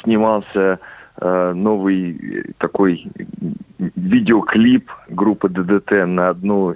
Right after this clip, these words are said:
из, э, предстоящих песен, э, которая скоро, скоро выйдет у коллектива Д Д Т. Вот, э, он, э, и нас в том числе пригласил на эту съёмку, сказал: «Я хочу собрать всех уфимских друзей».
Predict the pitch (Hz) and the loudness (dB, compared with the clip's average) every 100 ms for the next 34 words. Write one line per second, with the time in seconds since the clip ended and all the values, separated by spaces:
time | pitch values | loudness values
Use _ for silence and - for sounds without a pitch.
0 | - 90 95 85 87 90 87 90 87 - | -4 -2 0 -2 0 2 4 2 2 -2
1 | 92 - 90 95 92 - 85 _ 113 113 | -6 -2 2 2 2 -2 -6 _ 2 2
2 | - 90 87 - - - - 76 - _ | 0 -4 -6 -12 -20 -18 -16 -16 -18 _
3 | _ _ _ _ _ _ _ - 98 98 | _ _ _ _ _ _ _ -4 0 2
4 | 98 - 98 90 - - 101 92 87 110 | 0 2 0 0 -2 -2 0 2 2 2
5 | 113 101 90 - - - - - - 87 | 4 2 0 -12 -18 -16 -16 -14 -4 -2
6 | - 92 87 - 92 87 90 87 90 - | 0 0 0 0 2 2 2 2 0 0
7 | 92 85 85 101 101 - 95 95 92 107 | 2 2 2 0 -2 -4 0 2 2 2
8 | 107 104 104 95 - - - - 95 - | 2 2 2 -2 -10 -12 -6 2 2 4
9 | 117 120 117 101 - 98 92 - - 98 | 4 4 2 -2 -4 -4 -4 -8 0 0
10 | 87 87 90 92 - 101 92 87 90 - | 0 -2 0 0 0 -2 0 -2 -6 -4
11 | 107 120 - - - 87 85 87 87 - | 0 0 -4 -10 -2 0 2 0 -4 -6
12 | 92 87 87 92 87 - 90 95 98 95 | -4 -4 0 0 -2 -4 -2 -4 -4 -4
13 | - 90 85 95 87 110 127 | -2 -2 2 0 2 4 4